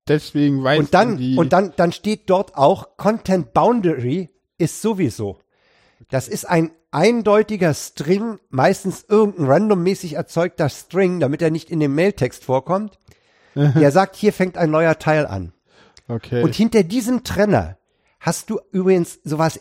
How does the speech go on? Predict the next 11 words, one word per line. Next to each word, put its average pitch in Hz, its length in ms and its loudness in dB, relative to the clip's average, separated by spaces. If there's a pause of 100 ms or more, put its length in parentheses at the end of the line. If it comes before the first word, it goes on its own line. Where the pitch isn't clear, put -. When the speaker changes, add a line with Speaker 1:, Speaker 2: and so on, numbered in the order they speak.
Speaker 2:
Ähnliches 226 760 0
wie 185 120 -6
den 175 240 0
allerersten 202 680 0
Header. 104 400 0 (500)
Da 156 160 4
steht 202 320 -2
nochmal, 202 440 2
was 127 180 4
es 143 160 -2
ist. - 380 -2